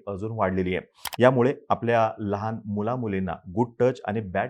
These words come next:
टच याची माहिती देणं आणि ती सुद्धा सतत देत राहणं हे गरजेचं आहे. लहान मुलांना हे सर्व सांगणं आणि शिकवणं गरजेचं झालेलं आहे. पालकांना वाटू शकतं की आपलं मूल अजून लहान आहे, त्याच्यासोबत अशा विषयावरती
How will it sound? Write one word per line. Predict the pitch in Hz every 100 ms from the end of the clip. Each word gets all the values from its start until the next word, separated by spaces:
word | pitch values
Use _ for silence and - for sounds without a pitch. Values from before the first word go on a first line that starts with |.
| 120
टच | 101 98 101
याची | 98 95 120
माहिती | 110 92 92 92 175
देणं | 131 113 113 98 - -
आणि | 139
ती | 160
सुद्धा | 165 151 170
सतत | - - 185
देत | 147 113 98
राहणं | 117 123 101
हे | 123 131
गरजेचं | 117 98 95 98
आहे. | - _ - -
लहान | 117 123 175
मुलांना | 170 170 165
हे | 185 151
सर्व | 156 156 165
सांगणं | 160 135 135 147 101 -
आणि | 110
शिकवणं | 120 117 - 147 107 110 107
गरजेचं | 120 135 139
झालेलं | 135 123 113
आहे. | 120 - - -
पालकांना | 139 143 180 185
वाटू | 170 170
शकतं | 202 180 - 139
की | 151 165 -
आपलं | 123 143 147
मूल | 143 147 107 -
अजून | 110 110 131 107
लहान | 107 127
आहे, | 120 101 113
त्याच्यासोबत | 110 101 110 110 113 110
अशा | 107 117
विषयावरती | 107 104 113 113 107 143